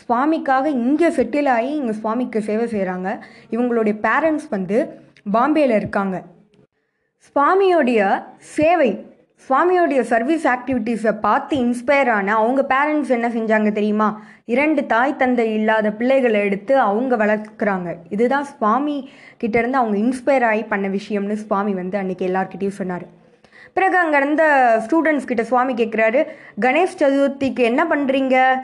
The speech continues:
ஆ, அந்த செலிப்ரேஷனுக்கு என்ன பண்றீங்க?" அப்படின்னு கேக்குறாங்க. உடனே சுவாமி வந்து எல்லார்கிட்டயும் கேக்குறாரு. பிரைமரி ஸ்கூல், ஹையர் செகண்டரி ஸ்கூல், காலேஜ், யூனிவர்சிட்டி எல்லா ஸ்டூடெண்ட்ஸுமே அங்க இருக்காங்க, எல்லார்கிட்டயும் கேக்குறாரு.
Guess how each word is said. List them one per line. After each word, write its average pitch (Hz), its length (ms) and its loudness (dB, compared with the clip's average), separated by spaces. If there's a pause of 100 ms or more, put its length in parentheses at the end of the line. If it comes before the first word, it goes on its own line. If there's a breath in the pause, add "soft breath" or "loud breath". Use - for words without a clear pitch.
(300 loud breath)
ஆ, 226 220 2
அந்த 233 720 2
செலிப்ரேஷனுக்கு 311 520 0
என்ன 262 200 0
பண்றீங்க?" 233 640 0
அப்படின்னு 214 200 -2
கேக்குறாங்க. 202 540 -4 (280 loud breath)
உடனே 339 220 0
சுவாமி 294 500 0
வந்து 269 220 -2
எல்லார்கிட்டயும் 311 640 0
கேக்குறாரு. 220 320 0
பிரைமரி 233 360 0
ஸ்கூல், 233 280 0
ஹையர் 220 40 4
செகண்டரி 220 580 0
ஸ்கூல், 220 340 -2
காலேஜ், 214 540 2
யூனிவர்சிட்டி 214 380 -4
எல்லா 240 440 0
ஸ்டூடெண்ட்ஸுமே 262 380 -2
அங்க 269 180 0
இருக்காங்க, 233 340 0
எல்லார்கிட்டயும் 233 440 0
கேக்குறாரு. 220 460 0